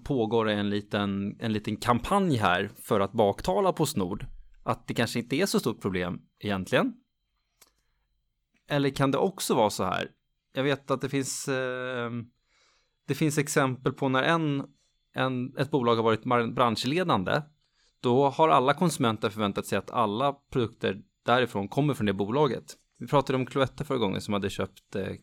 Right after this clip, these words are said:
Karamellkungen. Karamellkungen kunde ibland få kundfeedback att,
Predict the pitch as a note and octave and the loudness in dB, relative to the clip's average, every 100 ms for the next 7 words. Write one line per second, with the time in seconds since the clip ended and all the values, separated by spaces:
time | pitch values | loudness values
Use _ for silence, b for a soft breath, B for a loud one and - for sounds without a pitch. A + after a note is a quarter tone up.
0 | - A2+ A2 G#2+ G#2 B2+ B2+ G#2 F2+ - | -6 -2 0 -2 -2 0 0 0 -4 -8
1 | _ _ _ _ _ _ C#3+ C#3+ C3 A#2 | _ _ _ _ _ _ 2 2 2 2
2 | E3+ E3+ D3 B2 - - C#3 C3 A2+ A2 | 0 2 0 -4 -10 -4 0 2 2 0
3 | G#2 D#3 D3+ A#2+ - C3 G#2 F2+ E3 F#3+ | -2 -4 -2 -2 0 0 0 0 -2 -2
4 | C3 - - - - _ A2+ G2 - | -2 -2 -4 -14 -16 _ -4 -4 -6